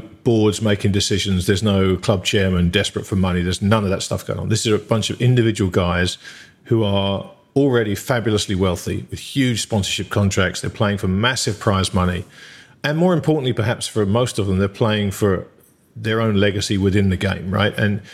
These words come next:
I think anyone who grows up playing golf, y-, you can't, you can't play golf, particularly at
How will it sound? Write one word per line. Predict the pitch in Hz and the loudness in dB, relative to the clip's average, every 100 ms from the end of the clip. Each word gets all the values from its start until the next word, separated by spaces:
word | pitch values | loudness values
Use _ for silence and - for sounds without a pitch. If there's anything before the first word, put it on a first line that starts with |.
| - - - - - | -20 -20 -20 -10 -2
I | |
think | 139 139 | -2 0
anyone | 151 131 | 0 0
who | 123 | 0
grows | 127 127 113 | 2 4 2
up | 113 - | 0 -2
playing | - 110 101 | 0 2 2
golf, | 107 98 92 - - - _ _ | 2 0 -2 -6 -16 -20 _ _
y-, | - 156 | -6 -4
you | 123 127 | -4 -4
can't, | - 143 127 | -4 -4 -2
you | 131 | -4
can't | - 147 143 131 101 - _ _ _ _ | -2 0 0 0 -4 -12 _ _ _ _
play | - - 127 127 | -8 -2 0 2
golf, | 110 110 104 - - _ _ - _ | 2 2 0 -2 -14 _ _ -20 _
particularly | - 190 135 | -4 -2 0
at | 107 | 0